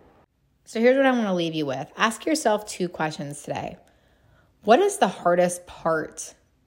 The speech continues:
about being vulnerable to you? What is causing you to feel so overwhelmed, so burnt out, so stressed, other than the things I obviously mentioned at the beginning of this podcast?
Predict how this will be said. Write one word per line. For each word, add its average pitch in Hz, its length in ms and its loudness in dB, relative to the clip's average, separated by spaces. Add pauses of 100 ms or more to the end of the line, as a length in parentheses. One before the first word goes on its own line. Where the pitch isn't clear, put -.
(320)
about 180 380 4
being 165 240 -2
vulnerable 156 560 -2
to - 180 -12
you? - 260 -12 (1300)
What 214 240 6
is 349 180 2
causing 180 1040 0 (240)
you 185 240 0
to 185 100 0
feel 170 300 0
so 160 380 -2
overwhelmed, 147 560 -4
so 185 340 2
burnt 160 240 -2
out, 151 240 -10
so 165 220 -6
stressed, - 580 -10 (140)
other 220 140 8
than 214 160 2
the 185 60 0
things 170 240 2
I 151 120 2
obviously 143 300 -6
mentioned 143 340 -10
at - 60 -10
the - 40 -12
beginning 147 240 -6
of 135 80 -8
this - 140 -14
podcast? - 680 -12